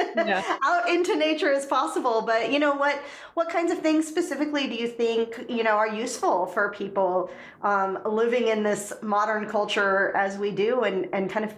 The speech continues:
Speaker 2: trying to integrate and find ways back to some of those ancestral
Speaker 1: Right.
Speaker 2: ways of being?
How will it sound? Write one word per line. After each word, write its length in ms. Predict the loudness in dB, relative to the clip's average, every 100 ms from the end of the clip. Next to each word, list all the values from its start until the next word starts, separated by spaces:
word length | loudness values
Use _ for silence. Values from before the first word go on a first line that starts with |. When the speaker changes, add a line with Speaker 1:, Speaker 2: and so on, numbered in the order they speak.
| -12
Speaker 2:
trying 640 | -8 -4 0 0 2 0 -2
to 420 | -2 -4 -2 0
integrate 600 | 0 0 0 0 0 -2
and 120 | -4
find 300 | -2 -2 -2
ways 240 | -2 -2 -2
back 380 | 0 0 -4
to 100 | -12
some 240 | -12 -4 -2
of 80 | 2
those 460 | 2 2 -2 -6 -16 -20 -20 -20 -20 -10 -2
ancestral 500 | 0 0 -2 -2 0
Speaker 1:
Right. 120 | 0
Speaker 2:
ways 120 | -2
of 100 | -2
being? 540 | -2 0 -2 -4 -8